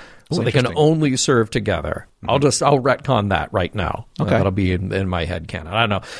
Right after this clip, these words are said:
Speaker 1: But it is strange, because usually you don't do that. You, you don't have twins or, or, you know, direct family members serving together like that. Although
Speaker 2: Yeah.
Speaker 1: on the Enterprise D, you know, you did have families.
Speaker 2: Right.
Speaker 1: But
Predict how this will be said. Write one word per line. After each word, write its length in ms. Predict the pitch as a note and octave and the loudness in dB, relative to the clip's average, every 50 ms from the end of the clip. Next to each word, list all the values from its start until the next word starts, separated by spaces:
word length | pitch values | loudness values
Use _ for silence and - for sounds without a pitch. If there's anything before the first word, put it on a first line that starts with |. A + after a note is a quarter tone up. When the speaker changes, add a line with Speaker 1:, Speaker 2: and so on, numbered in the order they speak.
| - - | -12 -4
Speaker 1:
But 100 | - F3 | 0 2
it 100 | F3 F3+ | 2 4
is 140 | F3+ E3+ - | 2 2 0
strange, 400 | - - F3 D3 A#2+ G2+ G2+ F#2 | 0 2 2 2 2 0 -2 -4
because 320 | B2+ B2 - C3+ A#2+ A2 | -6 -2 -2 -2 -2 -2
usually 360 | D3+ E3+ E3 C#3 D3+ C#3 B2 A#2 | -2 -2 0 -2 -2 -2 -2 -2
you 120 | A2+ A2+ | -4 -4
don't 320 | G#2+ A#2+ A2+ G#2 - - | -2 -2 -4 -4 -4 -6
do 180 | A2 A2+ G#2 F2 | -8 -6 -6 -6
that. 260 | D#2 - D2 C#2+ - - | -6 -6 -8 -8 -8 -6
You, 160 | A2 F2+ D2+ | -6 -6 -4
you 180 | - F2+ F#2 | -4 -6 -6
don't 260 | F2+ - G2 F#2+ - - - - | -2 -2 -2 -2 -2 -6 -12 -10
have 540 | - G#2+ F#2+ F2 E2+ E2 E2 D#2 - - - - - - - - | -6 -4 -4 -2 -2 -2 -4 -6 -10 -14 -20 -20 -20 -20 -18 -14
twins 640 | - - - G2 F2+ F2 E2+ D#2+ D#2 D#2 D#2+ - - | -6 -2 -2 -2 0 -2 -4 -6 -6 -4 -4 -4 -4
or, 300 | - A2 F#2+ E2+ E2+ - | -2 -4 -4 -2 -4 -4
or, 280 | - A2+ F#2+ F2 E2+ F2 E2+ | -4 -4 -4 -4 -4 -4 -6
you 80 | A2+ | -6
know, 180 | E2+ D#2+ E2 D#2 - - - C#3 | -4 -4 -4 -4 -6 -12 -10 -4
direct 320 | B2 A#2+ F#2+ F#2+ E2+ - - | -2 0 0 0 -2 -2 -4
family 340 | - G2+ F2 F2 E2+ E2 | -4 -2 -2 0 -2 -2
members 320 | D#2 E2 E2+ E2+ E2+ D#2+ - | -2 -4 -4 -4 -4 -4 -4
serving 400 | - - F#2+ E2+ E2 E2 D#2 C#2+ | -2 -2 -2 -2 -2 -4 -8 -8
together 380 | - - F2 D#2+ E2 D#2 D#2+ | -10 -8 -8 -6 -6 -6 -6
like 220 | D#2 D#2 D#2 - - | -6 -8 -8 -6 -4
that. 280 | - E2 D#2 - - - - - - - - | -4 -4 -4 -6 -8 -12 -14 -16 -16 -12 -6
Although 220 | - C3+ C3+ C3+ B2 | -4 0 2 4 4
Speaker 2:
Yeah. 40 | B2 | 4
Speaker 1:
on 60 | B2+ C3 | 2 2
the 120 | C3+ C#3 | 0 2
Enterprise 560 | D#3 D#3 D3 - D#3 C#3+ C3+ C3 C3 A#2 A2+ | 2 2 2 2 2 2 2 2 0 -2 -4
D, 320 | C#3 F#3 G#3+ E3+ A#2+ G#2+ A2 | -4 -2 0 0 0 0 -2
you 100 | B2 A#2+ | -2 -2
know, 60 | G#2 | -2
you 120 | G2+ G2+ | -2 -2
did 140 | G2+ B2 G#2 | -2 -2 -2
have 220 | F#2 G#2 F#2 E2+ | -2 -4 -6 -6
families. 1000 | - - - - G3+ A3 G#3+ F3+ B2+ E2 - - G1+ - - - - - - - - - - - | -8 -10 -6 -4 -2 0 0 -2 -2 -4 -6 -10 -12 -14 -12 -6 -4 -2 -2 -2 -4 -10 -10 -4
Speaker 2:
Right. 180 | - F2+ F#2 - - - - - - - - - - - - - | -2 -2 -2 -2 -6 -14 -20 -20 -20 -20 -20 -20 -20 -20 -14 -4
Speaker 1:
But 280 | G#2+ A2 G2+ G2 - | 0 2 2 2 2